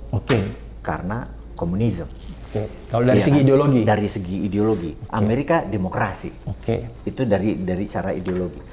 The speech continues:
Speaker 2: Jadi kalau saya memilih, saya nggak mau ada Tiongkok.
Speaker 1: Oke.
Speaker 2: Gitu ya, kalau saya memilih. Kerusakan yang ditimbulkan oleh Amerika itu sistemik.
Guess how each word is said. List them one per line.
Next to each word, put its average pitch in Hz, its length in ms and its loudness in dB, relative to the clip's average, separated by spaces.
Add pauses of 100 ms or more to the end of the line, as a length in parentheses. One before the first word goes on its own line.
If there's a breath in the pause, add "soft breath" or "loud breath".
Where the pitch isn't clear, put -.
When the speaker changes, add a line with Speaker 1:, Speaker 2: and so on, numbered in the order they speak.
(340 loud breath)
Speaker 2:
Jadi 110 220 0
kalau 113 380 0
saya 139 720 0
memilih, 127 560 0 (320)
saya 120 240 -2
nggak 101 100 6
mau 95 100 2
ada 87 120 -2
Tiongkok. 95 400 0 (380)
Speaker 1:
Oke. 104 500 -4
Speaker 2:
Gitu 107 260 0
ya, 85 200 0
kalau 82 220 -2
saya 92 180 -2
memilih. - 260 -8 (1000 loud breath)
Kerusakan 170 600 4
yang 160 180 0
ditimbulkan 131 1600 0
oleh 104 260 2
Amerika 107 560 -2
itu 160 180 -4
sistemik. 131 560 -6